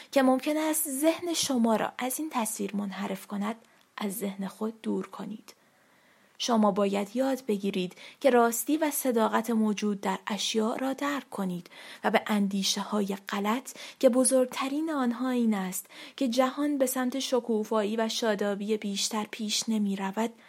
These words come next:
بهایی ندهید. واقعیت این است که چیزی به نام فقر وجود ندارد و فقط ثروت وجود دارد. برخی از مردم به این دلیل فقیر می‌مانند که این حقیقت را نادیده می‌گیرند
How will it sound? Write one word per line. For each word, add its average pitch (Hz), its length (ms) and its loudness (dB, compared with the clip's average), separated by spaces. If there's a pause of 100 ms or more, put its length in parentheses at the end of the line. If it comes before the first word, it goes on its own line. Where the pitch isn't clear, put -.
(140)
بهایی 196 400 0
ندهید. 233 640 -6 (920)
واقعیت 330 520 6
این 349 120 -2
است 277 300 -2
که 277 80 -2
چیزی 285 360 2
به 233 140 6
نام 208 280 0
فقر 254 520 -6
وجود 240 420 4
ندارد 220 600 -2 (340)
و 254 80 0
فقط 285 580 -2 (240)
ثروت 269 680 2
وجود 196 320 -6
دارد. 175 380 -6 (500)
برخی 226 400 4
از 196 220 -2
مردم 208 420 0 (300)
به 208 200 6
این 226 160 4
دلیل 285 320 0
فقیر 269 520 -2
می‌مانند 247 600 2
که - 160 -6
این 311 120 -4
حقیقت 233 680 -4
را 285 60 -6
نادیده 226 540 -2
می‌گیرند 185 580 -2